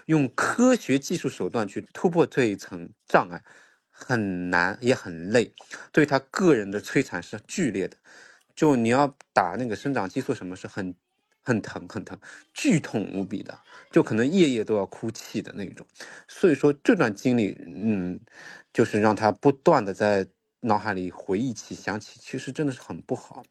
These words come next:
就伤口上不是撒盐，是在，在磨一刀。所以这个事情你说了可大可小，我觉得大可能大不了，但小也不小到哪里去。啊，当然人家现在可以忆苦思甜，可以坦然地面对过去的一切。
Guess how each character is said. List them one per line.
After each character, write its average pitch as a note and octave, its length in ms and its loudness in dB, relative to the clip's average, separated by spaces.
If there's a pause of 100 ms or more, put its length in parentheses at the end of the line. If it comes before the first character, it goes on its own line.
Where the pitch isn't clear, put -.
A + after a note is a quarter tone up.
就 A2 200 0
伤 D3 260 2
口 G2+ 140 0
上 A2 160 0
不 A2+ 100 -4
是 C#3 80 4
撒 F2+ 240 -6
盐， F2 180 -4
是 - 140 -8
在， C3 220 2
在 C3 180 2
磨 F2 260 -2
一 A#2+ 120 -2
刀。 F2 280 -4 (640)
所 - 220 0
以 A#2 260 4 (320)
这 - 140 4
个 C3 100 0
事 A#2 140 -2
情 F2+ 300 0
你 G#2+ 120 6
说 D3+ 160 4
了 D3 120 4
可 - 180 -2
大 A#2 180 4
可 - 160 -2
小， F#2+ 240 -2 (400)
我 E2+ 140 0
觉 - 80 -8
得 A#2 180 0 (920)
大 A3+ 180 4
可 - 160 -8
能 G2 100 -2
大 G#2+ 160 4
不 - 80 -2
了， - 220 -6
但 A#2 220 4
小 A2+ 240 4
也 A2 80 4
不 A2+ 100 -4
小 G2+ 140 -6
到 F2+ 60 -2
哪 F#2+ 120 2
里 F2+ 80 -4
去。 - 400 -10 (600)
啊， G#2 200 0
当 A2+ 160 4
然 A2+ 80 4
人 A#2+ 100 4
家 E3 80 2
现 F#3 220 2
在 D3 100 4
可 - 160 -2
以 G2 500 0
忆 C3+ 140 0
苦 G2+ 200 -6
思 - 180 -14
甜， F#2 220 -8
可 G#2+ 100 -10
以 G#2 80 -6
坦 - 220 -10
然 F2 100 -6
地 F#2+ 80 -8
面 G2 180 -8
对 F#2 120 -8
过 G2 180 -6
去 - 140 -16
的 F#2+ 80 -12
一 F2+ 180 -14
切。 - 260 -12